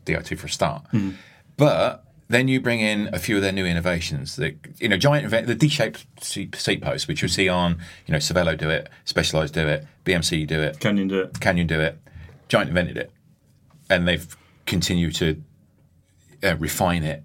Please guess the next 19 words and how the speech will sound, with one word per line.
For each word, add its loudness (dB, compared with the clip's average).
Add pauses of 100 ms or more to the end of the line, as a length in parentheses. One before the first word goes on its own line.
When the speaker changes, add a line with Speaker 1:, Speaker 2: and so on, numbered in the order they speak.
Speaker 1:
and -4
everything. -4
You 2
know, 2
it -6
debuted 2
on, 2
I 0
think, -2
on -2
the -2
T -4
C -4
X, -8
on -2
their -8 (300)
cross 4
Speaker 2:
Mm-hmm. -6
Speaker 1:
bike. -14